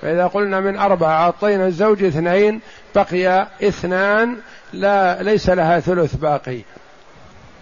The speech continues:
فنقول إذن من ستة، للزوج النصف ثلاثة، ويبقى ثلاثة فيها ثلث باقي.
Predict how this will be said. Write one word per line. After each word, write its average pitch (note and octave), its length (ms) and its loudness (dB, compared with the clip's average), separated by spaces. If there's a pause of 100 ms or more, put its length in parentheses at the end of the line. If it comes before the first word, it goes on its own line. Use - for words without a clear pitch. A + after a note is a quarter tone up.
(800)
فنقول G#3+ 760 2 (240)
إذن G3+ 280 0
من G3 280 0
ستة، C#3+ 520 -2 (760)
للزوج G3+ 460 2
النصف A3 440 0
ثلاثة، E3+ 560 0 (380)
ويبقى F3+ 540 -2
ثلاثة D#3+ 520 -2
فيها D#3 400 0
ثلث E3 440 -2
باقي. B2 500 -4